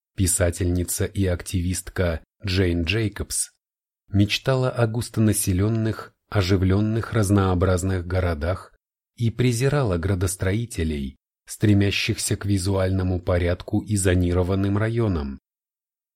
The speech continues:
Они придерживались однотипных идей о том, как должны жить люди. «Город не должен подчиняться такой логике», настаивала она. «Его создают люди,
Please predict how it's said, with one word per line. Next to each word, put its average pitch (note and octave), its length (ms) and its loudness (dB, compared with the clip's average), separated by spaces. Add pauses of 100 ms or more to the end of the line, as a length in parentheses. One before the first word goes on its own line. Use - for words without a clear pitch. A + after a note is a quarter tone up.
(140)
Они F#2+ 340 6
придерживались G2+ 1000 2
однотипных G#2 840 0
идей F#2+ 360 0
о E2+ 60 -2
том, F#2 360 -4 (360)
как G#2 260 4
должны A2 420 2
жить A#2 240 -4
люди. E2 460 -4 (960)
«Город G2 500 4
не A#2 140 4
должен A2+ 440 2
подчиняться A#2 760 -2
такой B2+ 340 0
логике», E2 640 -2 (200)
настаивала G2+ 840 0 (120)
она. E2+ 320 -4 (640)
«Его F#2+ 400 2
создают G#2+ 640 0
люди, F2+ 540 -4